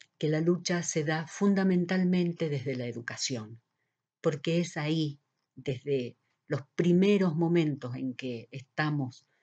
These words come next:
con otros grupos y que somos pequeños, hasta cuando llegamos a ser profesionales en la universidad, es la educación lo que nos va permitiendo comprender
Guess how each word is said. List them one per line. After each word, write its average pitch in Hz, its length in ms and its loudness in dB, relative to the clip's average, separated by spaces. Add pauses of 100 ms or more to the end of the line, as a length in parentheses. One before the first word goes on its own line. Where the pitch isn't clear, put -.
(540)
con 147 180 2
otros 139 320 -4
grupos 160 500 0
y 127 40 -2
que 123 140 -6
somos 131 320 -2
pequeños, 131 920 -2
hasta 127 360 -12
cuando 127 500 -8 (260)
llegamos 143 500 -4
a 131 60 -8
ser 131 200 -8
profesionales 131 880 -4
en 120 140 -4
la 120 100 -6
universidad, 123 840 -6 (680)
es 151 140 -4
la 165 140 0
educación 147 720 0
lo 123 100 -4
que 127 100 -10
nos 123 140 -4
va 135 180 -6
permitiendo 127 920 -2 (440)
comprender 135 960 -2